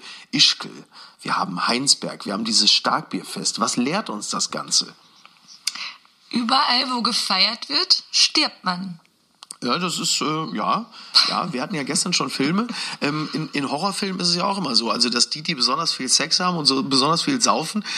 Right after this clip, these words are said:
Speaker 1: sind in Horrorfilmen immer die, die als <laughs> Erste erledigt werden. Und das ist schon ganz spannend. Ähm,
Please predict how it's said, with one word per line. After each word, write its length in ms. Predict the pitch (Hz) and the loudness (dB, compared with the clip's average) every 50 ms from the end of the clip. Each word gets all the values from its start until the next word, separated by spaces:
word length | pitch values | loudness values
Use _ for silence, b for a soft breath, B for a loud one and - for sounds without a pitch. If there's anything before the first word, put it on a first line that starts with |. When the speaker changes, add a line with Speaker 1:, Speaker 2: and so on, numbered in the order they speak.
| B B B | B B B
Speaker 1:
sind 180 | - 147 147 | 0 2 2
in 140 | 127 135 120 | 0 -2 -2
Horrorfilmen 500 | 117 139 160 180 175 - - 165 170 165 | -2 0 2 4 4 4 2 2 2 2
immer 140 | 165 165 165 | 2 2 2
die, 140 | 160 170 170 | 0 0 0
die 160 | 156 160 135 | 2 2 2
als 160 | 131 - - | 4 4 2
<laughs> 40 | - | 2
Erste 440 | 196 - 180 170 - - - 160 143 | 2 0 0 2 2 2 2 2 2
erledigt 500 | 127 120 117 113 117 117 123 135 139 - | 2 2 2 2 2 2 2 0 0 -2
werden. 320 | 120 113 117 120 - 190 - B B B B B B B | -2 -2 0 0 -2 -2 -2 B B B B B B B
Und 120 | - 156 | 0 0
das 120 | 170 185 175 | 2 4 6
ist 100 | - - | 6 6
schon 140 | 214 196 | 4 2
ganz 220 | - 185 180 180 - | 0 0 2 4 4
spannend. 460 | - - - 202 220 190 160 214 - B B B B B | 4 4 4 2 2 2 0 -2 -4 B B B B B
Ähm, 300 | - 151 160 165 160 151 | 0 0 0 0 -4 -4